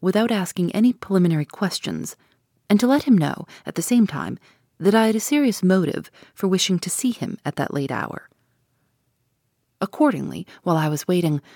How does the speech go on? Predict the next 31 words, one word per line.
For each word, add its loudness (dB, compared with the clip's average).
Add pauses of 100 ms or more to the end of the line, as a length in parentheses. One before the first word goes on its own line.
(240)
I 2
took -4
out 2
my 0
card -4
and 0
wrote 2
under 0
my 0
name, 0 (720)
"On 8
important 0
business." -2 (1700)
The 0
maidservant 0
answered -4
the -2
door -2
while -2
I -2
was -4
writing 0
the -2
last -4
word -2
in -2
pencil, -2 (560)
and 2
asked 0
me 0
distrustfully -6